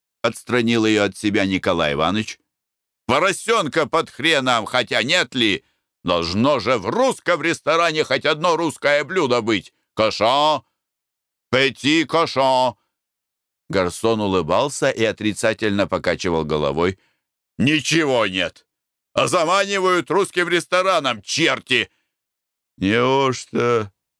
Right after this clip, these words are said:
и русской водки нет?» спросил Конурин.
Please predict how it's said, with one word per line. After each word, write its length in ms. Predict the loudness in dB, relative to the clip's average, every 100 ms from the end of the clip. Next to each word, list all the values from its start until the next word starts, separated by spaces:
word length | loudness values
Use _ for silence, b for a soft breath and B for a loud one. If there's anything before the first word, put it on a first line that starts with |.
| _ _ -4
и 120 | 0
русской 640 | 2 2 0 -2 -2 0 0
водки 640 | 0 0 0 -4 -4 -2
нет?» 480 | 0 0 0 -2 -12 _ -16
спросил 560 | -4 0 0 0 -2
Конурин. 600 | 0 -2 0 0 -2 -4